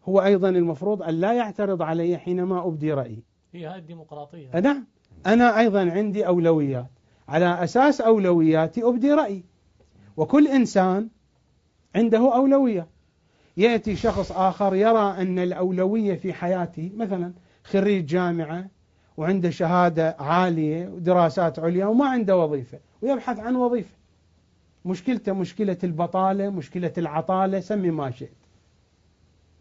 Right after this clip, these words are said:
Speaker 1: فيجد أن الكيان الفلاني، الشخص الفلاني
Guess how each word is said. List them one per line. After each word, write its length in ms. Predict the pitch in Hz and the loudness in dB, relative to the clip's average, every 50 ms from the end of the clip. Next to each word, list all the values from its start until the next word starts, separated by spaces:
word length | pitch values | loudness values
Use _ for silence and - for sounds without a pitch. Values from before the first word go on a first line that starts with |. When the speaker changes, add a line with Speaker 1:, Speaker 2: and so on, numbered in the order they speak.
| _ _ _ _ _ _ | _ _ _ _ _ _
Speaker 1:
فيجد 560 | _ 202 208 233 277 285 285 214 240 233 196 | _ 4 6 8 8 8 6 4 2 0 -2
أن 300 | 208 196 208 220 220 214 | -2 0 0 0 2 2
الكيان 520 | 208 196 185 - - 214 220 233 226 226 226 | 2 2 0 -2 -2 0 0 2 2 2 2
الفلاني، 720 | 214 202 - - 202 202 202 196 196 196 202 196 202 165 | 0 -2 -2 -2 -2 0 0 0 -2 -4 -4 -6 -6 -8
الشخص 400 | 165 135 - - 214 202 - - | -8 -8 -6 -6 -8 -8 -6 -6
الفلاني 760 | 202 190 147 - 190 190 196 190 190 190 196 190 190 196 196 | -6 -6 -4 -4 -4 -2 -2 -2 -2 -4 -4 -4 -6 -6 -8